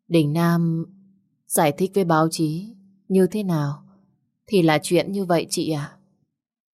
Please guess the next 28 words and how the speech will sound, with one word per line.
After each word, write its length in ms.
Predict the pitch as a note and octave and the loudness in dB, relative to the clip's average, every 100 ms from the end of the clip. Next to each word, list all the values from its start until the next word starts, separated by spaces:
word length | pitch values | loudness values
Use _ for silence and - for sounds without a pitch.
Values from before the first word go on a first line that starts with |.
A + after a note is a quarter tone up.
| - | -6
Đình 200 | E3+ D#3 | -4 0
Nam 180 | E3 E3 | 0 -2
không 180 | F#3 | -6
giải 200 | E3+ D3+ | -4 -4
thích 200 | C#3 G#3 | -4 -10
lý 180 | F3 E3 | -6 -6
do. 300 | F#3+ E3+ E3 _ _ _ _ - | -6 -8 -8 _ _ _ _ -4
Giới 180 | F#3 F#3 | 0 0
truyền 220 | G#3 D#3 | 0 -4
thông 260 | D3 E3 E3+ | -4 -8 -6
không 160 | F3+ F3 | -6 -4
dám 240 | D#3+ G3+ | -4 -4
bàn 140 | G#3 D3 | -6 -4
luận 160 | D#3 E3 | -4 -4
nhiều, 280 | D#3 D3 D3 _ _ _ _ | -6 -8 -12 _ _ _ _
báo 180 | E3 E3+ E3+ | 0 0 0
chí 180 | F#3 | -4
không 180 | F#3 F#3 | -4 -4
dám 220 | E3+ E3 | -2 -2
viết 180 | F3 C#4 | -2 -4
bậy 180 | F#3 D3 | -4 -4
bạ. 280 | D3 C#3+ - _ _ _ _ | -4 -8 -12 _ _ _ _
Nhưng 180 | - G3 | -2 0
mà 100 | E3 C#3+ | 0 -2
chuyện 240 | F#3 D3+ | -4 -4
này 200 | D3+ C3+ | -4 -6
chị 180 | - F#3 | -8 -8
thấy 340 | F3+ E3+ G#3 | -6 -6 -6